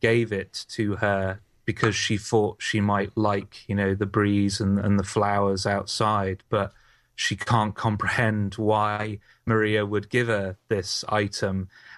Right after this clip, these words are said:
And it speaks to how, um, her perception is so much grander, and, and she, she's a-, able to comprehend so much about the universe that,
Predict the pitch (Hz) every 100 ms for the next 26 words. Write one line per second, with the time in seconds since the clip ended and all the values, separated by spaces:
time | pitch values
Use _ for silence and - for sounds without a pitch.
0 | - 117 113 107 - - - 131 120 -
1 | - - 117 107 104 101 - - 104 101
2 | 98 98 95 - _ _ _ - 104 104
3 | 98 98 101 - - 113 110 107 - 139
4 | 135 - - 110 95 92 95 - 110 104
5 | 101 - 117 110 104 104 101 101 101 -
6 | - - - 113 117 113 107 98 92 95
7 | 101 101 98 - 101 98 - 110 101 -
8 | _ _ - - - - - 110 101 101
9 | - - 131 120 117 110 104 - - 127
10 | 117 95 120 113 104 120 107 107 113 -
11 | 107 104 107 104 117 123 117 107 101 95
12 | - - 120 107 101